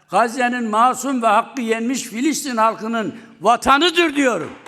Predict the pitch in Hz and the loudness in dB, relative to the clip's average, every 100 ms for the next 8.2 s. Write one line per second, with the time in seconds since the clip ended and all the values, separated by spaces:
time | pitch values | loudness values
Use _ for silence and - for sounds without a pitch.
0 | - - - - - - - - - - | -20 -18 -18 -16 -14 -12 -10 -10 -10 -10
1 | - - - - - - - - - - | -10 -10 -8 -8 -8 -8 -8 -8 -8 -10
2 | - - - - 190 220 220 233 254 269 | -10 -10 -10 -8 -4 -2 0 0 -2 -4
3 | 247 240 233 233 269 - 233 262 254 - | -2 0 0 0 -6 -4 -4 -4 -4 -4
4 | 233 247 240 240 262 - 240 233 226 226 | -2 0 2 2 2 -2 0 2 0 0
5 | 214 220 185 123 - - - - - - | 0 2 0 -4 -14 -18 -20 -20 -20 -20
6 | - - - 196 247 - 262 262 214 254 | -20 -20 0 0 2 -2 -2 -2 -4 -8
7 | 247 208 247 269 - 269 285 - 233 202 | -4 -2 -2 -4 -6 -6 -4 -4 0 0
8 | 165 117 | -2 -8